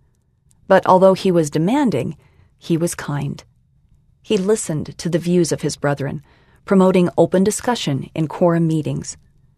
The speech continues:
Elders Boyd K. Packer, Russell M. Nelson, and Dallin H. Oakes, who were junior members of the Quorum of the Twelve under his leadership,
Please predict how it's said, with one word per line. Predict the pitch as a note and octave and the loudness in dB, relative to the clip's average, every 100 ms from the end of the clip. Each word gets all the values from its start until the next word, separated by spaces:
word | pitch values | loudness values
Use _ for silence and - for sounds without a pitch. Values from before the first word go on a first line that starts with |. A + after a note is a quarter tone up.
| _ _ _ _ | _ _ _ _
Elders | G3 F#3+ F#3 F3 - | 0 2 2 0 -4
Boyd | E3 E3+ F3 F3 | -2 4 4 2
K. | - D#3 | -4 -6
Packer, | - E3 D3 D#3 D#3 - _ _ _ | -2 -4 -2 -4 -8 -10 _ _ _
Russell | - F3 F3+ F#3+ - | 0 0 2 -2 0
M. | E3+ D#3+ | 0 0
Nelson, | E3 E3 - C#3 D#3+ _ _ _ _ | 0 -2 -4 -8 -8 _ _ _ _
and | - E3 E3 - | -2 0 0 -2
Dallin | D#3+ F#3 G3 F#3+ | 0 2 2 -2
H. | F3+ F#3 - - | -2 -4 -4 0
Oakes, | F3 - - - _ _ - | 0 -2 -10 -16 _ _ -2
who | G#3 | 0
were | F#3+ | 0
junior | F3+ - B3+ A#3+ | -2 2 4 4
members | D#3+ D3 C3+ - - | 2 0 -4 -6 -6
of | - D#3 | -6 -2
the | D#3+ | -2
Quorum | - E3+ D3+ | 0 0 0
of | C#3+ | -2
the | D3+ | -4
Twelve | - D#3 C#3+ D3 G3 | -4 -4 -2 -4 -6
under | - D#3 | -4 -2
his | C#3+ - E3 | -2 -2 -2
leadership, | C#3+ D#3+ D#3+ C#3+ C3 - | -2 -2 -2 -4 -6 -8